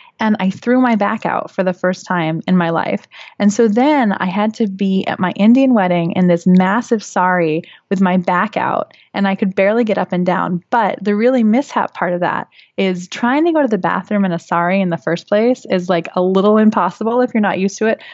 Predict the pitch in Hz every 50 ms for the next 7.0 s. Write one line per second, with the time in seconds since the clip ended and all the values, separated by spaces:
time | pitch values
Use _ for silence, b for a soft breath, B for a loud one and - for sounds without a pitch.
0 | B B B 196 190 - 220 226 226 233 240 226 214 208 196 185 - - 196 190
1 | 185 180 - 156 160 175 - 190 185 190 202 - - 180 175 - - 175 - -
2 | 190 180 67 67 - - - - - - 190 180 180 185 185 180 175 175 170 170
3 | 170 - - 208 196 - - 190 170 - - 165 165 165 170 170 175 175 175 -
4 | 180 175 170 175 170 - 175 - _ _ - 180 170 - - - - - - _
5 | - - 190 185 175 - 170 165 - - - 165 165 170 165 170 - 165 - -
6 | 170 170 165 - 175 170 - 185 185 - 180 180 180 175 - - - - -